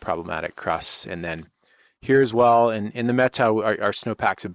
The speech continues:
a bit more like southern British Columbia. It doesn't get quite the temperature fluctuations.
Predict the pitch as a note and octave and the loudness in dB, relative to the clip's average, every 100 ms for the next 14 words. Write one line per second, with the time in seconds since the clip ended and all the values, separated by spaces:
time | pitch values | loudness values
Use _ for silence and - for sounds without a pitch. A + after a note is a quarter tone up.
0 | - A2 - C3 A2+ G2 F#2 F2 - - | -10 -12 -4 -4 -2 -2 -2 -2 -4 -4
1 | F2 F2 F2 E2+ D#2+ - E2+ E2+ E2 D#2+ | -4 -6 -8 -8 -8 -10 -12 -10 -8 -8
2 | F2 F#2+ F2 D2+ A#2+ A2 _ - F2+ - | -6 -8 -8 -6 -6 -6 _ -4 -4 -4
3 | E2+ E2 - F#2 F2 - F#2 - F2+ - | -8 -8 -8 -8 -10 -8 -10 -6 -8 -6
4 | G2+ F2 - F#2 F2+ - | -6 -6 -6 -10 -8 -8